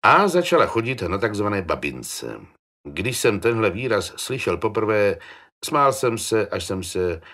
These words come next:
potácel. "Hezky jste si to pojmenovali. Tam musí být švanda." Jako bych tam byl,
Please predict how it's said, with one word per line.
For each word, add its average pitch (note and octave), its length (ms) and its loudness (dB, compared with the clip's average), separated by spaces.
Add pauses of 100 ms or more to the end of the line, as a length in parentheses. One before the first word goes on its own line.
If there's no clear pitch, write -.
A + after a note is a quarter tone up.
(400)
potácel. - 840 -4 (600)
"Hezky - 680 0
jste - 280 -4
si D#2+ 140 -6
to D#2+ 140 -6
pojmenovali. C#2+ 680 -4 (420)
Tam G2+ 300 2
musí G2+ 340 -2
být F#2 180 -2
švanda." F2+ 580 -4 (1300)
Jako C3+ 300 4
bych D3 180 0
tam C3+ 240 0
byl, C#2+ 380 -2